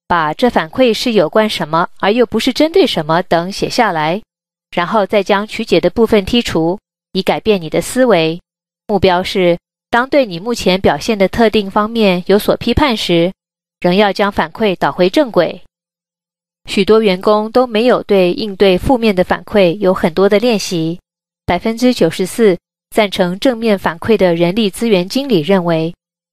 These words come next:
正面的反馈比负面的批评要对员工的工作绩效产生更大的影响。当人们遭受批评时，随之而来的强烈感受是很难可以控制住的。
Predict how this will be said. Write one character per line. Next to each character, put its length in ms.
正 160
面 180
的 80
反 200
馈 360
比 140
负 220
面 180
的 60
批 200
评 360
要 120
对 220
员 200
工 220
的 200
工 180
作 160
绩 180
效 300
产 200
生 220
更 200
大 200
的 100
影 180
响。 280
当 200
人 140
们 180
遭 180
受 220
批 180
评 220
时， 320
随 200
之 160
而 200
来 160
的 180
强 240
烈 100
感 220
受 320
是 160
很 240
难 220
可 140
以 120
控 220
制 160
住 200
的。 240